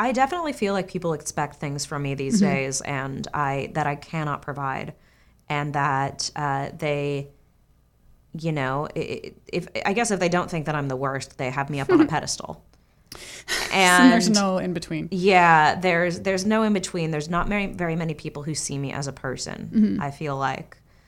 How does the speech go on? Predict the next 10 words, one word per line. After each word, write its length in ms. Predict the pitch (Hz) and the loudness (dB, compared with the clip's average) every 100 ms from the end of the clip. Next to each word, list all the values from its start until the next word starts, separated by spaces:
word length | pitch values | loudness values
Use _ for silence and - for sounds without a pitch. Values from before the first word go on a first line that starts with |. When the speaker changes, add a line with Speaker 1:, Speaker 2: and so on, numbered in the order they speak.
| _ _ _ - | _ _ _ -4
Speaker 1:
Um, 600 | 156 151 143 139 135 - _ | 0 0 -2 -4 -8 -12 _
I, 440 | 156 160 147 143 143 | 0 2 2 2 0
I 140 | 160 - | 0 0
either 480 | 196 185 175 165 156 | 0 2 2 4 4
Speaker 2:
They 80 | |
see 200 | 226 - | 4 4
you 100 | 247 | 4
as 120 | 214 196 | 4 2
a 40 | |
possibility. 800 | - 196 - 175 175 185 - | 0 -2 0 0 0 0 -4